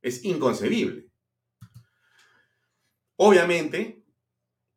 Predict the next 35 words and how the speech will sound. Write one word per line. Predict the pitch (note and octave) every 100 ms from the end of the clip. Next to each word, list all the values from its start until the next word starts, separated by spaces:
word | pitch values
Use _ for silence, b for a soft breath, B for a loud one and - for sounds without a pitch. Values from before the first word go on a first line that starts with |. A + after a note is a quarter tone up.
| _
hoy | E3+ D#3+
día | D#3 D3
Gestión | - - D3 C#3+
dice, | C#3 B2+ C#3+ C3 -
salen | - C#3+ D3 C3+
del | A2+
Perú | G#2+ C3+ C#3+
cuatrocientos | C3+ A2 G#2+ G#2 - D3+ D3+
veintitrés | C#3 A2+ G2+ C3 C3
millones | A2+ B2+ B2+ A2+ A2+ - -
de | G2+
sol-, | - C3 A#2+
de | G#2+ G2+ G2+ G2+
cuatro | A2+ A#2
mil | C3+ A3
doscientos | G#3+ - F3 E3+ - - _ -
treinta | A#2+ G#2 G#2+
y | E3+
ocho | E3 A#2+
millones | G#2 G2+ C3+ C3 C3 B2+ - b b b
de | - G#2 G2
dólares | G#2 - - G#2 F2 E2 - - - -
para | G#2+ G2
ahorro | A2+ D#3 D#3+
y | D#3
compra | D#3 D3+ D3+ D3+
de | A2
inmuebles | G#2 A#2 D3 C3+
en |
el | G#2+
exterior | G2+ A#2+ C#3+ A2+
en | G#2
el | G#2 -
tercer | G#2 G#2 F#3 F#3
trimestre | B2+ C#3 G#3 - - E2+